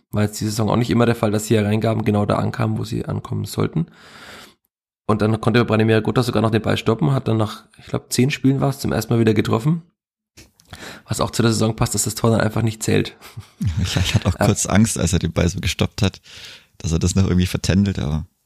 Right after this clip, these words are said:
Speaker 2: hat er
Speaker 1: Der Abschluss war
Speaker 2: eigentlich
Speaker 1: eigentlich
Speaker 2: gut
Speaker 1: gut.
Speaker 2: gelöst.
Speaker 1: Der Abschluss
Speaker 2: Ja,
Speaker 1: war
Speaker 2: der
Speaker 1: gut.
Speaker 2: war s-, der war sauber dann, ja.
Speaker 1: Und der Spielzug war auch sehr schön. Also ich,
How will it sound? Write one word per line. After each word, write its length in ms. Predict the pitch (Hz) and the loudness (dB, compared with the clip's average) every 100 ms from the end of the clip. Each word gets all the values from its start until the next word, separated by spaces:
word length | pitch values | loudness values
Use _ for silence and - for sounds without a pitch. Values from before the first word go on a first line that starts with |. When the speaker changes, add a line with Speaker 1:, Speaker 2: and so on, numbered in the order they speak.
| - | -16
Speaker 2:
hat 120 | - | -10
er 160 | 80 120 113 _ _ _ _ _ - | -10 -10 -14 _ _ _ _ _ -8
Speaker 1:
Der 120 | 90 | -8
Abschluss 260 | 92 170 - | -4 -4 2
war 60 | |
Speaker 2:
eigentlich 120 | 110 117 | 2 4
Speaker 1:
eigentlich 160 | 120 | 0
Speaker 2:
gut 80 | - | 2
Speaker 1:
gut. 60 | 80 | 2
Speaker 2:
gelöst. 340 | 80 - - - | 2 -2 -10 -10
Speaker 1:
Der 100 | - | -10
Abschluss 220 | - - | -4 0
Speaker 2:
Ja, 60 | 95 | 2
Speaker 1:
war 120 | 104 | 4
Speaker 2:
der 100 | 123 | 4
Speaker 1:
gut. 60 | |
Speaker 2:
war 80 | 80 | 2
s-, 240 | 80 - - | 0 -4 -2
der 120 | 82 | 2
war 100 | 87 | 2
sauber 320 | - 101 101 | 2 0 0
dann, 160 | 82 80 | 0 0
ja. 120 | 80 _ _ _ - | -2 _ _ _ -2
Speaker 1:
Und 80 | 110 | 0
der 100 | 107 | 0
Spielzug 400 | - 135 156 110 | 0 0 0 0
war 100 | 98 | -2
auch 120 | - | -2
sehr 180 | - 117 | -4 -4
schön. 240 | - 151 | -2 0
Also 160 | 117 107 | 0 -2
ich, 160 | 107 | -6